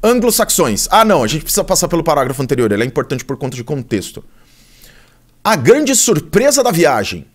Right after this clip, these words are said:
Em Paris, como em Londres, há velhos pra frente, bem-humorados, líricos, ótimos. E a constatan-, e a constatação mutantiana.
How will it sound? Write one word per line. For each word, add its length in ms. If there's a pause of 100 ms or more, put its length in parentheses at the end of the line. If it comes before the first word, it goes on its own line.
(240)
Em 200
Paris, 680 (200)
como 160
em 80
Londres, 520 (300)
há 160
velhos 560
pra 180
frente, 680 (280)
bem-humorados, 800
líricos, 720
ótimos. 680 (460)
E 80
a 80
constatan-, 720 (420)
e 120
a 80
constatação 1300 (440)
mutantiana. 1120